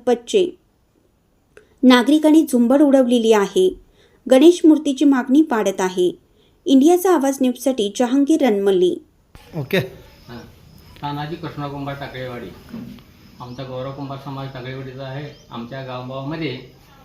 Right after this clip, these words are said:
Speaker 3: सहा इंचापासून ते अकरा इंचापर्यंत मूर्त्या, गणेश मूर्त्या मिळतात आणि विविध रूपामध्ये मिळतात. बाळूमामा म्हणा, अ, <clears throat> मल्हार म्हणा, असे काही विविध,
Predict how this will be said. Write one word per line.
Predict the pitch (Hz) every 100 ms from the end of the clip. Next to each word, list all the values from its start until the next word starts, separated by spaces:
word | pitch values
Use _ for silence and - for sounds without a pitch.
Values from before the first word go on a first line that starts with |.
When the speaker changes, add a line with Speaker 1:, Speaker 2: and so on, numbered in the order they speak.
| _ - -
Speaker 3:
सहा | 120 143
इंचापासून | 151 160 160 165 151 156
ते | 170
अकरा | 151 - 147
इंचापर्यंत | 151 147 139 139 135 131 - - _ _ _ - - - -
मूर्त्या, | 131 123 143
गणेश | 135 147 160
मूर्त्या | 139 180
मिळतात | 196 151 120 - -
आणि | 139
विविध | 143 143 180
रूपामध्ये | 170 170 170 170 175
मिळतात. | 151 - - - - _ _ _ _ 139
बाळूमामा | 131 139 139 127 123 123
म्हणा, | - 127 - - _ - - - - - - - 139
अ, | 127 127 123 - 180 202
<clears throat> |
मल्हार | 147 123 135 143
म्हणा, | 135 117 113 107 - _ _ - _ -
असे | 131
काही | 175 147 143 156
विविध, | 143